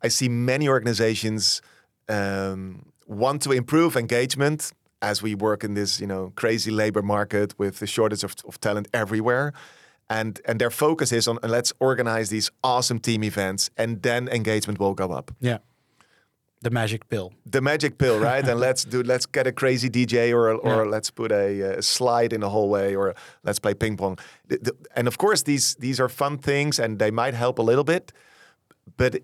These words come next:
Speaker 1: in essence, if you look to the engagement levels in organizations, we know one thing for sure, and that, that's people choose, uh, you choose how much you give to your, to your work every single day.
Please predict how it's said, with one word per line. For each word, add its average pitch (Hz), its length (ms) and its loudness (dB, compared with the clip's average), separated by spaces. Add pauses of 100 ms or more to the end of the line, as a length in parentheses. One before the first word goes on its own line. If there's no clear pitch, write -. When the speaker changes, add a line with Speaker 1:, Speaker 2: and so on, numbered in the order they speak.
(160)
Speaker 1:
in 127 160 2
essence, 123 480 0
if 113 160 0
you 123 180 6
look 139 200 2
to 120 180 2
the 117 140 0
engagement 120 580 0
levels 123 340 2
in 113 100 2
organizations, 107 840 0 (220)
we 131 100 2
know 127 140 2
one 131 200 0
thing 151 180 0
for 135 120 -4
sure, 104 440 2 (760)
and 117 120 -4
that, 123 120 2
that's 120 320 0
people 170 440 0
choose, 120 760 2 (260)
uh, 110 40 -2
you 104 160 0
choose 104 420 2
how 120 220 -2
much 135 380 0
you 113 500 0 (220)
give 135 180 0
to 127 80 -4
your, 110 240 2
to 123 380 -4
your 117 100 4
work 101 300 2
every 107 180 0
single 101 240 -2
day. 92 220 -4